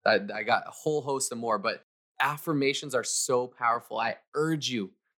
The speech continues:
if you don't have any, get some. In the morning, look at yourself in the mirror, even if it's five affirmations, one affirmation, if it takes five minutes, one minute,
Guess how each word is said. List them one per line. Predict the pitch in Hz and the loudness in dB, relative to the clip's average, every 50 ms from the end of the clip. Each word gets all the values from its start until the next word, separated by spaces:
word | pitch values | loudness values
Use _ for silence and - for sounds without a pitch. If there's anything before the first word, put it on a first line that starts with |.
| _ - | _ 0
if | 123 117 - | 0 0 0
you | 127 139 135 | -2 -4 0
don't | 139 147 147 147 147 | 2 2 2 0 -2
have | 151 165 151 147 143 123 123 | -4 -2 0 0 0 0 0
any, | 120 110 107 104 101 98 - _ _ _ _ _ - | -2 0 0 0 -2 -4 -6 _ _ _ _ _ -2
get | - 135 127 - - | 0 0 0 0 0
some. | - - 117 95 - - - _ _ _ _ _ _ _ _ _ _ _ _ - | -2 -2 -2 -4 -4 -6 -12 _ _ _ _ _ _ _ _ _ _ _ _ 0
In | 135 139 147 | 2 2 2
the | 156 151 | 2 0
morning, | 151 151 151 147 143 139 120 104 92 - _ _ | 0 0 0 0 0 0 -2 -6 -8 -12 _ _
look | - 131 135 - 156 | -6 -6 0 2 2
at | 143 | 2
yourself | 143 143 - 147 135 127 135 | 2 2 2 2 2 2 0
in | 131 | -2
the | 131 | -4
mirror, | 127 127 131 131 120 104 - - | -2 -2 0 0 0 0 -2 -2
even | - 127 127 139 143 | -4 -4 -4 -2 -4
if | 135 131 | -2 0
it's | 143 131 120 - - - _ _ _ _ _ _ | 0 0 0 -2 -4 -6 _ _ _ _ _ _
five | - 120 113 123 120 113 | 2 2 2 2 0 -2
affirmations, | 117 113 107 107 - 113 113 107 107 104 - 107 104 101 | -4 -6 -6 -6 -6 -2 0 0 0 0 -2 -4 -6 -8
one | 98 104 117 127 127 123 | -2 2 4 4 4 2
affirmation, | 113 107 113 - 110 110 107 104 104 - - 110 | 0 -2 -4 -6 -6 -4 -2 -2 -2 -2 -4 -6
if | 104 107 | -6 -4
it | 104 | 0
takes | - 123 117 - - | 0 0 0 0 -2
five | - - 131 120 127 123 110 | -2 2 2 2 2 0 -4
minutes, | 120 117 113 110 104 104 113 | -6 -6 -6 -4 -6 -6 0
one | 113 120 123 127 127 | 2 2 4 4 2
minute, | 120 113 110 107 98 - _ | 0 0 -2 -4 -6 -8 _